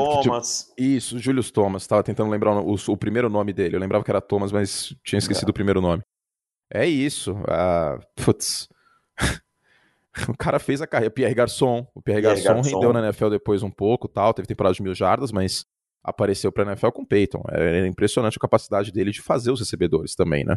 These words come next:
Speaker 2: É.
Speaker 1: Bom.
Speaker 2: Incrível, cara. Peyton Manning é um jogador incrível. Revolucionou a N F L num ponto que é pouco falado. Quarterbacks não tinham a liberdade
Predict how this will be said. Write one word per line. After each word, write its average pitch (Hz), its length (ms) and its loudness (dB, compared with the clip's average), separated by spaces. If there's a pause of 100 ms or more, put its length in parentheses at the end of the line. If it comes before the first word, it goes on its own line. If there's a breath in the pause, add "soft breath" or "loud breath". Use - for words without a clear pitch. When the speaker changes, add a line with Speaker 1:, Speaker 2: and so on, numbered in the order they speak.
Speaker 2:
É. 87 360 -8 (760)
Speaker 1:
Bom. 175 180 4
Speaker 2:
Incrível, 98 300 0
cara. 82 220 0
Peyton 101 260 0
Manning 117 240 0
é 120 40 -2
um 120 40 -2
jogador 104 380 2
incrível. 110 560 0 (280 loud breath)
Revolucionou 170 640 0
a 185 60 2
N 165 80 0
F - 160 -6
L 156 180 2
num 123 140 -6
ponto 123 340 -2
que 139 80 0
é - 20 2
pouco - 240 -6
falado. 104 380 0 (280 loud breath)
Quarterbacks 127 440 -2
não 139 280 2
tinham 170 360 -2
a 135 60 4
liberdade 110 920 0